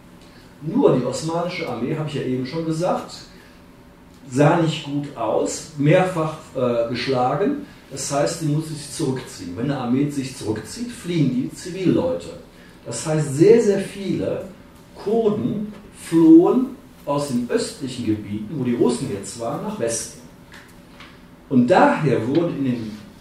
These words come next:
armenischen Dörfern nicht Leute, die aus dem Balkan kamen, angesiedelt, sondern die kurdischen Flüchtlinge.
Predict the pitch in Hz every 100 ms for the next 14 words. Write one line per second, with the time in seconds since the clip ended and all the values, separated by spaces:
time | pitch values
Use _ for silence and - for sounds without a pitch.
0 | - - 135 135 147 180 185 147 127 113
1 | 104 - - - - - 254 285 - -
2 | - - - - - - - - - -
3 | - 139 160 - - - 151 147 160 139
4 | 127 127 117 117 107 - - - 135 107
5 | - 98 87 90 87 - 107 107 95 95
6 | 90 101 104 240 - 131 127 147 185 -
7 | - 110 107 - 98 294 - - - -